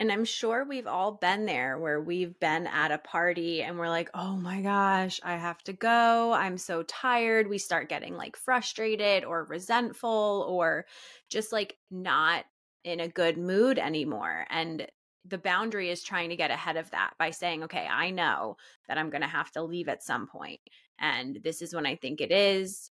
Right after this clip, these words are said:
and trying to communicate that in the beginning.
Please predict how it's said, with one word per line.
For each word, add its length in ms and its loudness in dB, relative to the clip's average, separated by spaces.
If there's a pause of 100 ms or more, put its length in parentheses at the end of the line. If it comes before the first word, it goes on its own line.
(140)
and 460 -4
trying 360 -2
to 240 -8
communicate 600 -10
that 220 0 (400)
in 120 -10
the 60 -10
beginning. 440 -10